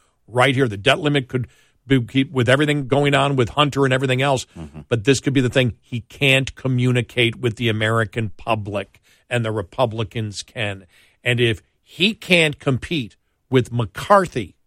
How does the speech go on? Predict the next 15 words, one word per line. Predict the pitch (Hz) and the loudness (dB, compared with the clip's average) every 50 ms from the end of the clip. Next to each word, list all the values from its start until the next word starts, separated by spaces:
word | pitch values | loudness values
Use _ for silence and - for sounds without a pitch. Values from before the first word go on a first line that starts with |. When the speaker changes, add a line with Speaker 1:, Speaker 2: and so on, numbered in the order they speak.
| _ _ _ _ _ _ _ _ _ _ _ _ _ _ _ _ _ _ _ _ _ _ _ _ _ _ _ _ _ _ _ _ - | _ _ _ _ _ _ _ _ _ _ _ _ _ _ _ _ _ _ _ _ _ _ _ _ _ _ _ _ _ _ _ _ -12
Speaker 1:
then | 117 110 | -10 -6
how | 95 98 143 156 160 165 | 0 4 4 4 4 4
is | 160 139 - | 2 0 0
he | 147 143 | -2 -2
going | 120 135 139 139 135 131 120 | 0 0 2 2 2 0 -2
to | - 123 | -4 -6
compete | 101 - - 113 107 - - 139 135 131 - _ - | -10 -8 -8 -8 -8 -6 -4 -4 -4 -4 -4 _ -2
with | 131 120 - - _ _ _ _ _ _ _ | -2 -2 -2 -4 _ _ _ _ _ _ _
whatever | - 120 135 135 143 180 220 196 202 185 | 0 4 4 6 6 6 4 4 2 0
Republican | 156 147 127 - - 135 123 123 127 120 - 127 120 113 107 _ _ - - | 0 -2 -2 -2 -2 -2 0 0 -2 -2 0 0 0 0 -2 _ _ -18 -6
wins | - 127 135 127 120 95 - | -2 0 2 2 2 0 0
the | 131 120 | 0 2
nomination | 123 120 120 120 120 117 120 117 113 - - 117 104 104 101 - _ _ _ _ - | 2 2 2 2 0 0 0 0 -2 -4 -6 -6 -6 -8 -8 -12 _ _ _ _ -6
between | 123 113 - - 127 117 110 | -6 -6 -4 -4 -4 -4 -2
now | 110 113 110 107 101 95 92 87 | 0 2 2 2 2 0 -2 -4